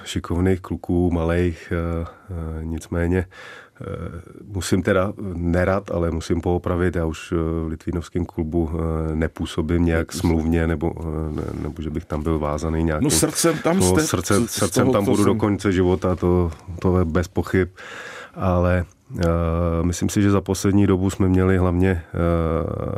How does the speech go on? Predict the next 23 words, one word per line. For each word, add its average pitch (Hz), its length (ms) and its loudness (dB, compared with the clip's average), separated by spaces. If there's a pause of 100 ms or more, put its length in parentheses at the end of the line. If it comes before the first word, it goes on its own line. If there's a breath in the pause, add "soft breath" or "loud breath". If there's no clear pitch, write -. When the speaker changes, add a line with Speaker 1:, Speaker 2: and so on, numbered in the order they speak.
(320)
Speaker 1:
Honzu 85 240 0
Mišáka, 87 580 0
který, 87 480 -2
eh, 85 260 -2
byl 85 140 -2
vlastně 85 280 0
draftován 87 560 0
Montreal 85 560 2
Canadiens 87 600 0
a, 87 160 -2 (580 loud breath)
a - 60 0
myslím 85 280 0
si, 90 160 -2
že 87 140 2 (260)
je 82 120 -2
to 87 140 -2
kluk, 82 280 -2
který, 87 440 2
eh, - 80 -20 (800)
vyrůstal 90 460 0
v 87 40 2
Litvínově 85 720 2 (520 loud breath)
a, 80 460 -2